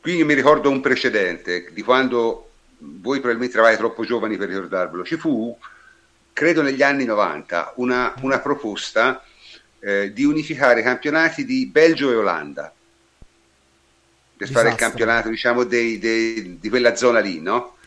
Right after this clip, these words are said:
Speaker 2: Mhm.
Speaker 1: E d-, co-, trattarono, trattarono, trattarono per an-, per mesi, mesi, anni, e poi alla fine non ne fecero di nulla, non riuscirono a trovare un accordo nemmeno loro. Insomma, non sono cose facili, eh.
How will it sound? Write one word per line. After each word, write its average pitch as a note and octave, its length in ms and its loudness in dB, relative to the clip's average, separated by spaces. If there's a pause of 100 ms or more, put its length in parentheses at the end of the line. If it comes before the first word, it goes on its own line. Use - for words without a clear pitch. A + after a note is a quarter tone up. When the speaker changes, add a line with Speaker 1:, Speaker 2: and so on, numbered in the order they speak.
(140)
Speaker 2:
Mhm. C#3 300 -14 (260)
Speaker 1:
E C#3+ 680 2
d-, B2+ 260 -8
co-, C#3 180 -8
trattarono, D#3+ 800 4
trattarono, D3 600 4
trattarono C3+ 640 4
per B2+ 120 4
an-, D3 360 4
per A2+ 220 -4
mesi, C#3+ 500 0
mesi, C#3 380 -2
anni, C3+ 340 2
e A2+ 60 -2
poi A#2+ 180 2
alla A2 100 2
fine G#2+ 180 -4
non G#2 100 -4
ne G2 100 -6
fecero F#2 300 -12
di F2 100 -12
nulla, E2 360 -12
non F2 120 -14
riuscirono G2+ 360 -10
a G2 40 -6
trovare G2 280 -2
un F#2 60 -6
accordo F#2+ 380 -8
nemmeno F#2 260 -10
loro. E2 280 -14
Insomma, F#2+ 260 -10
non A2+ 120 -6
sono A2 200 -2
cose F2 220 -18
facili, D#2 420 -10
eh. F2+ 140 -6